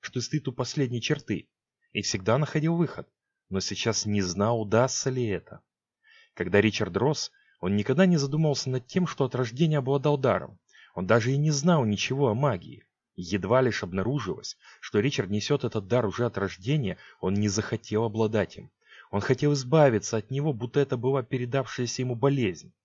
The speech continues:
Он хотел быть просто самим собой,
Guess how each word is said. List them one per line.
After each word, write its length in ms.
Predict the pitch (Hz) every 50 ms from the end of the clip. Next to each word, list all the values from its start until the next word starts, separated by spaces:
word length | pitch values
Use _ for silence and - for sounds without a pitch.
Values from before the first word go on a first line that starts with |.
| _ _ _ _ - - - -
Он 120 | - 104 101
хотел 420 | - - 131 - - 180 180 156
быть 220 | 117 104 - - -
просто 420 | 117 135 170 180 - - - 123
самим 360 | - - 131 135 156 165 147
собой, 540 | - - - 156 143 131 127 98 - -